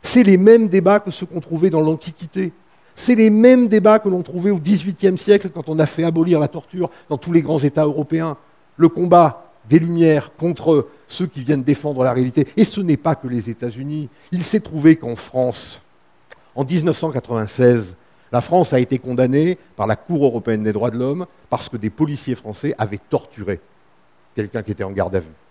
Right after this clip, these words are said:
C'est l'affaire Selmouni contre France. La torture était avérée.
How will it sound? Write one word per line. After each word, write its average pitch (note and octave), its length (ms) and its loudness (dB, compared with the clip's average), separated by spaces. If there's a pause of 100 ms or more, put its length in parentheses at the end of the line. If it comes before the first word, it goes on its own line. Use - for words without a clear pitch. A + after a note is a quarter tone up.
(140)
C'est C#3+ 140 -2
l'affaire B2 300 -2
Selmouni A2 500 -4
contre G#2 280 -14
France. - 400 -20 (920)
La F3 80 6
torture - 400 -2
était C#3+ 300 -2
avérée. F#2+ 480 -8